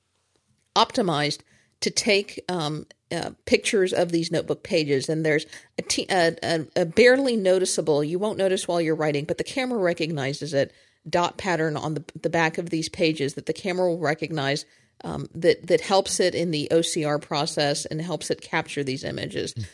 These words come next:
Speaker 1: So the Evernote I O S app, which, you know, again, we talked about having a camera in your pocket just about all the time now because you've got, you've got an app in your,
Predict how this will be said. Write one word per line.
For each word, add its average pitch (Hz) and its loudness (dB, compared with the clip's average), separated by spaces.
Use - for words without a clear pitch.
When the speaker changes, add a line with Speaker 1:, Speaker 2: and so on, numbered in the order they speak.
Speaker 1:
So 170 4
the 156 2
Evernote 220 2
I 175 4
O 170 4
S 170 0
app, 156 0
which, 156 -2
you 170 -4
know, 147 2
again, 175 2
we 165 0
talked 165 -4
about 165 0
having 160 -2
a 135 0
camera 156 -4
in 160 -2
your 156 -2
pocket 208 0
just - -14
about 156 -2
all 139 -2
the 156 -6
time 269 -4
now 156 0
because 160 -6
you've 151 -6
got, 143 -2
you've 175 -6
got 151 0
an 147 -2
app 147 -2
in 156 -4
your, 139 -6